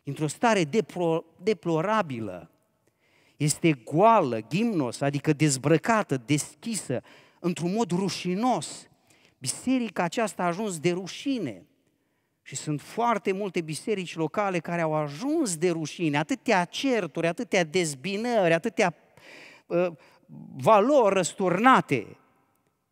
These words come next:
încât oamenii din lume râd de noi. O biserică goală și o biserică oarbă, tiflos, adică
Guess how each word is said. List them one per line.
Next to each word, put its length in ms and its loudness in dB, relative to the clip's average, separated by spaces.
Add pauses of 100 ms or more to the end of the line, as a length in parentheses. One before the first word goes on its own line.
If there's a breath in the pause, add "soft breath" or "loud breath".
încât 300 -8
oamenii 400 0
din 160 -2
lume 220 0
râd 320 -4
de 120 -6
noi. 580 -14 (2500)
O 80 -16
biserică 840 -4 (760)
goală 720 -6 (840)
și 140 -14
o 40 -8
biserică 580 -6
oarbă, 720 -8
tiflos, 540 -12
adică 460 -8